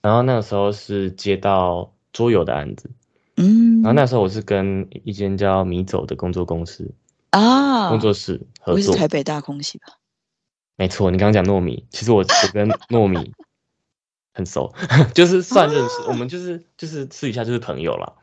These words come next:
Speaker 2: 好，好，好。
Speaker 1: 因为那时候就是，其实最一开始是糯米先，然后我是后来在第二款那个高雄大空袭跟台北大空袭的，呃，扩充包叫天火鸡笼。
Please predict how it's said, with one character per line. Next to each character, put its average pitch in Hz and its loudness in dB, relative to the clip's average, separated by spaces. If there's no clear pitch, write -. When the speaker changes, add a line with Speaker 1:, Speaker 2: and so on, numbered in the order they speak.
Speaker 2:
好， 175 2
好， 175 2
好。 143 -2
Speaker 1:
因 160 4
为 165 8
那 151 4
时 123 -4
候 113 0
就 113 -4
是， 101 -6
其 147 -4
实 - 2
最 185 4
一 165 -2
开 151 0
始 101 -2
是 107 -4
糯 113 2
米 78 -4
先， 85 -10
然 98 0
后 107 4
我 92 2
是 98 -8
后 107 0
来 80 -6
在 120 0
第 120 0
二 110 4
款 98 -4
那 95 -4
个 95 -4
高 110 -2
雄 113 -6
大 104 0
空 95 -8
袭 - -14
跟 101 -4
台 95 -4
北 90 -2
大 95 -2
空 92 -6
袭 85 -10
的， 78 -6
呃， 95 -4
扩 151 4
充 117 -4
包 110 4
叫 123 -2
天 127 -4
火 82 -6
鸡 92 -10
笼。 80 -10